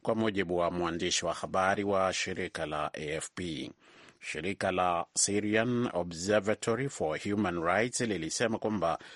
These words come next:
watu wanane waliuawa na wengine ishirini na tatu kujeruhiwa wakati bomu lililotegwa kwenye gari lilipolipuka katika soko, katikati ya soko moja maarufu. Shirika hilo lenye makao yake makuu nchini Uingereza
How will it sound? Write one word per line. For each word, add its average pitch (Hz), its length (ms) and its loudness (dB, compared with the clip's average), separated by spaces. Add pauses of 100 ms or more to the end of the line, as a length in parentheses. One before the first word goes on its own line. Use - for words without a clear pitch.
(180)
watu 117 280 2
wanane 131 380 4
waliuawa 110 640 4
na 76 100 -4
wengine 80 380 -4
ishirini 95 320 -4
na 90 120 -2
tatu 110 280 2
kujeruhiwa 92 680 0 (340)
wakati 92 680 -2
bomu 110 560 0
lililotegwa 90 640 -2
kwenye 120 280 0
gari 78 480 -4 (400)
lilipolipuka 92 1000 -4
katika 90 580 -2
soko, - 420 -2
katikati - 720 -4 (200)
ya 87 140 -2
soko 92 340 -2
moja 87 340 -2
maarufu. 82 760 -4 (640)
Shirika 139 360 4
hilo 139 200 6
lenye 127 200 6
makao 117 320 6
yake 123 260 6
makuu 113 340 2
nchini 107 300 2
Uingereza 104 760 4